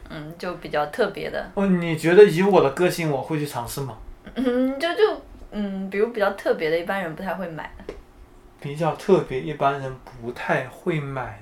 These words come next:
Speaker 2: 的。
Speaker 1: 嗯。
Speaker 2: 嗯，似乎没有。不过我给手机用过比较特别的配件。
Speaker 1: 什么东西？
Speaker 2: 冰宝贴。
Speaker 1: <laughs> 好吧，有用吗？
Speaker 2: 有用啊。
Speaker 1: 哎，冰宝贴的降温原理是什么？
Speaker 2: 蒸发。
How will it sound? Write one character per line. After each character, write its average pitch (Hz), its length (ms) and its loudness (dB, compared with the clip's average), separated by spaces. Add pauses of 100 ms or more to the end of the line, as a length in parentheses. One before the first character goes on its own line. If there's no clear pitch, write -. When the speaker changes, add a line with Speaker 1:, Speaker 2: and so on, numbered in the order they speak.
Speaker 2:
的。 - 60 -18 (340)
Speaker 1:
嗯。 208 60 -14 (1000)
Speaker 2:
嗯， 156 360 0
似 - 200 -4
乎 165 180 -2
没 135 300 2
有。 110 220 -4
不 185 120 0
过 220 260 12
我 202 300 10
给 262 160 6
手 143 380 2
机 175 140 -2
用 247 180 4
过 180 160 4
比 160 120 -6
较 151 220 8
特 185 180 6
别 147 140 -2
的 - 80 0
配 139 140 2
件。 113 280 -8
Speaker 1:
什 202 140 -8
么 190 100 -6
东 196 160 0
西？ 196 260 -8 (500)
Speaker 2:
冰 214 200 6
宝 - 220 10
贴。 156 260 2 (300)
Speaker 1:
<laughs> 403 1600 2
好 233 160 8
吧， 220 140 12
有 208 140 8
用 247 160 4
吗？ 254 280 8 (640)
Speaker 2:
有 151 140 6
用 202 160 12
啊。 196 220 12 (280)
Speaker 1:
哎， 247 80 0 (200)
冰 466 180 2
宝 220 120 10
贴 226 200 4
的 254 60 -2
降 302 180 0
温 277 120 -2
原 202 160 -4
理 175 140 -6
是 180 80 -12
什 185 100 -12
么？ - 120 -10 (640)
Speaker 2:
蒸 196 200 4
发。 196 360 8